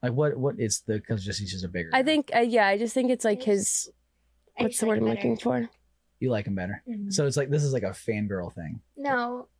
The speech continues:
Speaker 3: I just like him better.
Speaker 1: You're like, "I don't like, I don't want Zuck to win, so I'm team Musk."
Speaker 3: I think Mark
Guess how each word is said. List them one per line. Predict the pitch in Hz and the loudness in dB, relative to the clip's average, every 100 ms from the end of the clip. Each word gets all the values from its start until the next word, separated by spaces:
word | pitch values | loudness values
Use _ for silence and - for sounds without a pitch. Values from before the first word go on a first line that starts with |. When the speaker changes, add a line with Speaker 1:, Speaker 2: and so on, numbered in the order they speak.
| _ | _
Speaker 3:
I | 254 | -10
just | 247 | -10
like | 226 | -12
him | 226 | -12
better. | 233 - 226 - _ _ _ - | -12 -12 -16 -20 _ _ _ -4
Speaker 1:
You're | |
like, | 95 - _ | -4 -6 _
"I | 107 113 | -4 -2
don't | 117 | 0
like, | 98 104 | -2 -4
I | - | 0
don't | 143 123 | 0 0
want | 107 120 - - | 0 -4 -6 -8
Zuck | 117 123 - | -4 -2 -4
to | - | -4
win, | 104 90 92 | -2 -2 -6
so | - 120 | -4 -2
I'm | 95 101 | 0 -2
team | 101 107 92 90 - _ - | -2 -2 -2 -4 -12 _ -6
Musk." | 87 - - - _ _ | -4 -4 -8 -12 _ _
Speaker 3:
I | |
think | 262 226 | -6 -4
Mark | 214 214 | -4 -6